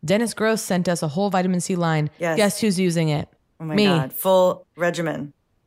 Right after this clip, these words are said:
Speaker 1: I'm into it. And there's something about the clarity of a line
Speaker 2: I
Speaker 1: of
Speaker 2: know.
Speaker 1: going, it, it really is fucking comforting. And I have to say, I haven't used it for a couple days, but the vitamin C serum, of course, I was like, "I see," d-,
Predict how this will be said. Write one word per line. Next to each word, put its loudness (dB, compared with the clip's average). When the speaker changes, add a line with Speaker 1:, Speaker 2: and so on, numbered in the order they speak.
Speaker 1:
I'm 0
into -2
it. -4
And -4
there's -2
something -4
about -2
the -4
clarity -2
of -4
a -2
line -4
Speaker 2:
I -10
Speaker 1:
of -4
Speaker 2:
know. -4
Speaker 1:
going, -2
it, -2
it -2
really 0
is -2
fucking 0
comforting. -4
And -6
I -2
have -4
to -10
say, -2
I 0
haven't -6
used -8
it -12
for -8
a -6
couple -10
days, -8
but -14
the -2
vitamin 0
C -4
serum, -2
of -16
course, -4
I -2
was -6
like, -8
"I -2
see," -4
d-, -10